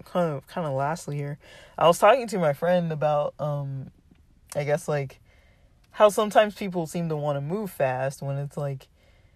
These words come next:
I was almost joking, but kinda like, "Yeah, we can't even talk about how to talk about things yet," and, like, somebody's trying to move in, and it's like,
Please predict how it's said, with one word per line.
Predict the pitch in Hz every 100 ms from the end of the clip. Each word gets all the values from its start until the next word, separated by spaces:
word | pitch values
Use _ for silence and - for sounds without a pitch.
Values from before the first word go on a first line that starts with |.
| _ _ -
I | 151
was | 147 131
almost | - 214 196 147
joking, | 156 156 147 131
but | 127
kinda | 151 147
like, | 143 185
"Yeah, | 220 175
we | 156
can't | - 196 185
even | 156
talk | - 175 185
about | 151 151 151 - - _ _ _ _
how | - 170
to | 156
talk | 233 214 185
about | 151 143
things | 156 147 139
yet," | 147 143 151
and, | - 147 147
like, | 147 143
somebody's | - 175 156
trying | - 156
to | 147
move | 143 143
in, | 185 170
and | 139 139
it's | 151 160
like, | 143 135